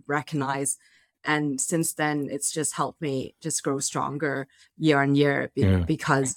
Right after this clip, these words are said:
Speaker 1: of it. So maybe not on
Speaker 2: Yeah,
Speaker 1: the
Speaker 2: good.
Speaker 1: innovation part, but more in the conviction and belief in myself.
Speaker 2: Inner stuff.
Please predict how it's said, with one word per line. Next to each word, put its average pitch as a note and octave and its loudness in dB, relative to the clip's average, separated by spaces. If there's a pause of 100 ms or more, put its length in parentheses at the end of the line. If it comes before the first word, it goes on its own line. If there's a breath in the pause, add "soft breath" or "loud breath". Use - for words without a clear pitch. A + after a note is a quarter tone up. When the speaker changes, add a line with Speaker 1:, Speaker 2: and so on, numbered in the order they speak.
Speaker 1:
of C#3 -4
it. - -8
So F3 0
maybe G#3+ 4
not A#3+ 2
on F#3 6
Speaker 2:
Yeah, F3 4
Speaker 1:
the E3 4
Speaker 2:
good. G#2+ 6
Speaker 1:
innovation F#3+ 2
part, A#3+ 2
but - 0
more F3+ 4
in F3 4
the D3 2
conviction E3 2
and D3+ 2
belief D3 0
in D#3 -2
myself. - -8 (1700)
Speaker 2:
Inner A2+ 0
stuff. - -8